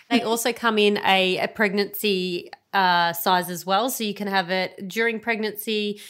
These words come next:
you can do it for incontinence, you can do it for sport. They have a whole range of different reasons. So,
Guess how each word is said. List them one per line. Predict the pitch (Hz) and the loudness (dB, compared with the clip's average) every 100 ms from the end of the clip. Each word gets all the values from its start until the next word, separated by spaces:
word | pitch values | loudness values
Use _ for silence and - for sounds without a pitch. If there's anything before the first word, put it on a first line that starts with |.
| - | -12
you | 220 | -8
can | 208 208 | 0 0
do | 196 185 | 0 0
it | 190 180 - | 0 -2 -4
for | - 190 180 180 180 196 | -2 0 0 0 0 0
incontinence, | 196 - 214 214 277 339 - - 220 | -6 -2 -4 -2 -4 -6 -6 -8 -6
you | |
can | 202 196 | -4 -4
do | 185 180 | -2 -2
it | 185 - | -4 -6
for | - 180 170 175 | -8 -6 -4 -6
sport. | - - 208 202 | -8 -4 -2 0
They | 196 | 0
have | 202 - | -2 -2
a | |
whole | 180 202 196 | 0 2 2
range | 185 175 175 170 175 165 | 0 0 0 -2 -4 -4
of | 185 180 170 | -2 -2 -4
different | 156 180 185 180 | -6 -6 -6 -6
reasons. | 175 175 170 165 160 - | -4 -4 -6 -8 -8 -2
So, | 180 180 180 | 0 2 0